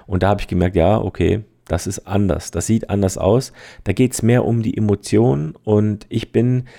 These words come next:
nicht so der emotionale Fotograf, ich bin eher so der technische Fotograf. Das heißt, äh, wenn man mir jetzt zum Beispiel sagt, äh,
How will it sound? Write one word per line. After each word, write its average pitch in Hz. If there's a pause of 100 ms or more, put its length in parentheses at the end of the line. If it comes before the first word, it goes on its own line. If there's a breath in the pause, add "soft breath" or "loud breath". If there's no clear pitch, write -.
(340 loud breath)
nicht 120
so 123
der 117
emotionale 110
Fotograf, -
ich -
bin 101
eher 101
so 98
der 92 (360)
technische 95
Fotograf. -
Das -
heißt, 98 (400 loud breath)
äh, 98
wenn 101
man 110
mir 110
jetzt -
zum 107
Beispiel 95
sagt, 98
äh, 95